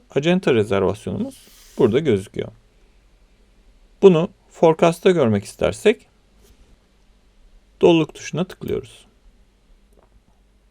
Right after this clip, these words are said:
Ayın on beşinden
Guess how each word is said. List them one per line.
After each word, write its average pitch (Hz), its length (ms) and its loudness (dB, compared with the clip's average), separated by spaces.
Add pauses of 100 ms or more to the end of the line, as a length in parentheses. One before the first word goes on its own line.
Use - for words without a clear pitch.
(1600)
Ayın 143 220 2
on 185 200 4
beşinden 123 560 0